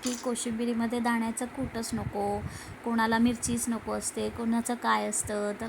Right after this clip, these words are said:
अशा सगळ्या ऑर्डर, अ, सगळ्यांच्या जिभेच्या चवीनुसार पूर्ण केल्या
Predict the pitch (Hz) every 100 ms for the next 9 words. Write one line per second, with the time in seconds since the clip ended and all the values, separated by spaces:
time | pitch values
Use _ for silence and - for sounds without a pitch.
0 | - 226 - 233 233 220 220 220 220 220
1 | 226 233 - - - - 233 233 254 233
2 | 226 214 233 220 226 220 208 233 226 247
3 | 226 226 226 226 233 214 220 220 - 240
4 | 233 233 240 254 233 202